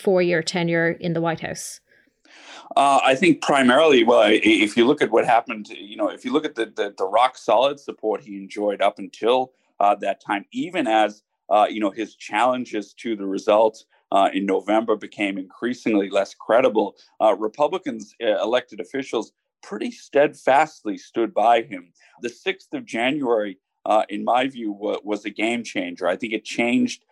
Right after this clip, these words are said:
Speaker 2: uh, the dynamics in so many ways. Uh, above all, I think it changed, uh, the amount of influence that I believe Donald Trump will be able to exert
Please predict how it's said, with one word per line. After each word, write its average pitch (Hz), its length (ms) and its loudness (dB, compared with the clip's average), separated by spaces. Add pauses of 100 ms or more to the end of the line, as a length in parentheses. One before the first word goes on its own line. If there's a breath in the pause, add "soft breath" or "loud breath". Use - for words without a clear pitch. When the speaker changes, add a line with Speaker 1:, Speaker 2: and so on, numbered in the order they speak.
(180)
Speaker 2:
uh, 107 220 4
the 107 120 -10
dynamics 107 680 0
in 104 160 -6
so 104 260 0
many 107 300 2
ways. 110 540 2 (260 soft breath)
Uh, 104 140 4 (240)
above 117 400 2
all, 123 280 4
I 110 80 0
think 107 220 -12
it 98 140 -14
changed, 110 500 -8 (260)
uh, 101 280 4
the 107 200 -4
amount 117 580 2
of 110 140 -4
influence 107 640 -4
that 107 160 2
I 104 120 6
believe 107 340 0
Donald 104 360 2
Trump 107 320 -2
will 104 160 0
be 98 240 -8
able 110 280 2
to 101 200 -10
exert 104 580 0